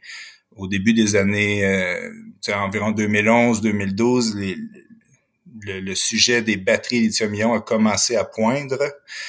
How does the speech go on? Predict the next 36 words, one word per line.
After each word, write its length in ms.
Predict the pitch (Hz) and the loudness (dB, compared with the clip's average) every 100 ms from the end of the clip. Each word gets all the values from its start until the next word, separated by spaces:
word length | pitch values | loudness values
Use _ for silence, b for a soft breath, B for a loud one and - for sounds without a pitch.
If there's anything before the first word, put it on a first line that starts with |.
| B B - | B B -4
Le 160 | 107 - | -2 2
prix 180 | 135 | 0
du 160 | 113 101 | 2 0
graphite 480 | 104 107 - 131 127 - | 2 0 2 0 -2 -10
était, 920 | 98 - 104 104 101 95 95 90 92 | -10 -2 0 2 2 2 0 0 -4
euh, 0 | 90 90 90 - _ - | -10 -14 -16 -18 _ -12
très 260 | - 113 107 | 0 2 2
intéressant. 480 | 104 101 95 113 135 - | 2 2 2 0 -2 -6
Il 80 | 113 | -14
était 140 | 104 104 | -8 -8
en 80 | |
fait 160 | 101 113 | -2 2
le 160 | 104 92 | 2 2
double 520 | 101 113 107 95 92 - - | 4 4 4 0 -2 -8 -6
à 120 | 98 | -4
l'époque 540 | 98 95 117 113 - _ - | -4 2 0 0 -14 _ -2
qu'aujourd'hui, 680 | 113 107 104 92 92 131 156 _ - | 2 4 2 0 0 -2 -4 _ -14
bizarrement, 680 | 101 98 104 95 92 107 160 | -8 0 2 2 0 -6 -4
mais 180 | 127 113 B B B B | -6 -8 B B B B
le 120 | - | -8
prix 140 | - 104 | -4 -4
du 120 | 98 | 2
graphite 320 | 101 98 113 | 2 2 -2
était 240 | 95 - 92 | -2 -4 -4
vraiment 220 | 98 107 | 0 4
élevé, 400 | 110 98 92 113 | 4 2 0 0
puis 140 | 127 101 | 0 -6
il 20 | |
a 60 | 95 | -4
commencé 400 | 101 98 95 110 | -2 0 2 4
à 20 | |
avoir 200 | 104 104 | 4 2
beaucoup 240 | 98 - | 0 -6
de 100 | 117 | -2
spéculation 880 | 101 - 110 107 113 104 95 113 117 | 0 0 -2 -2 2 4 2 0 0
sur 360 | 113 - 101 98 | 0 -2 -2 -8